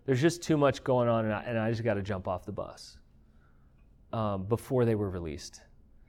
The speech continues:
uh, before they felt like God said, "Move on," or there's another opportunity, or this is the right, you know, space to do that. So I'd say it's more about posture, um, and the choice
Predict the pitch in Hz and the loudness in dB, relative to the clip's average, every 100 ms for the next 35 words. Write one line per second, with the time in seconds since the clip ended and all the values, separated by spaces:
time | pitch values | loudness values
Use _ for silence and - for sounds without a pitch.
0 | - - 104 101 104 - 123 127 117 - | -20 -6 -4 -2 -4 -2 2 4 4 2
1 | 120 113 107 110 101 - 101 98 - 127 | 0 0 0 0 0 0 -2 -2 -4 0
2 | 123 120 113 107 104 104 113 120 117 110 | 2 4 2 0 -2 -2 -2 0 0 0
3 | 110 123 117 110 107 104 110 110 107 113 | -4 -4 0 0 -2 -2 -2 -2 0 0
4 | 104 - - - 107 95 - - 104 82 | 0 -6 -18 -10 -8 -8 -12 -6 -6 -6
5 | - - - - - - 110 107 101 78 | -12 -20 -20 -20 -18 -8 -4 0 0 -2
6 | - 135 175 - 175 143 131 135 139 143 | 4 6 6 6 6 6 0 2 6 6
7 | 131 113 - 107 95 - 90 - - _ | 6 2 0 -4 -4 -10 -14 -16 -20 _
8 | - - - - - - 123 120 113 101 | -20 -20 -20 -20 -20 -6 2 4 4 0
9 | 95 123 117 104 - 107 90 82 - | -4 -2 0 0 -2 -2 -2 -6 -14